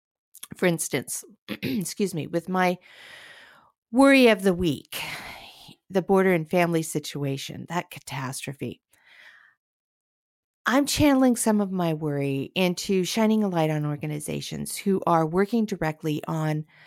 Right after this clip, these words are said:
alleviating suffering in this horrible situation.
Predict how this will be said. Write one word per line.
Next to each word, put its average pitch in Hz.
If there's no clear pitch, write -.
alleviating 190
suffering 165
in 160
this 156
horrible 185
situation. 139